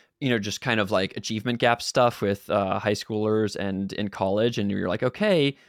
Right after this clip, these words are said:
um, we're trying to get more, you know, low income and kind of, uh, traditionally marginalized groups into college. Great, let's kind of pump 'em through these no excuses schools. Oh, damn,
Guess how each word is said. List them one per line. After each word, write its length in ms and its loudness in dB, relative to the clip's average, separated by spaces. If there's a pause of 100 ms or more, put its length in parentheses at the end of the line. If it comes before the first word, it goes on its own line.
(140)
um, 560 2 (160)
we're 100 -4
trying 300 0
to 120 -4
get 200 0
more, 260 2
you 140 0
know, 100 2
low 300 0
income 420 0
and 80 -2
kind 160 -6
of, 200 -8
uh, 180 -2
traditionally 360 -6
marginalized 320 -4
groups 360 2
into 460 0
college. 520 2 (560)
Great, 140 0
let's 140 -6
kind 100 -2
of 100 -4
pump 220 -2
'em 100 2
through 200 -2
these 160 -2
no 160 2
excuses 420 -2
schools. 480 4
Oh, 220 6
damn, 480 2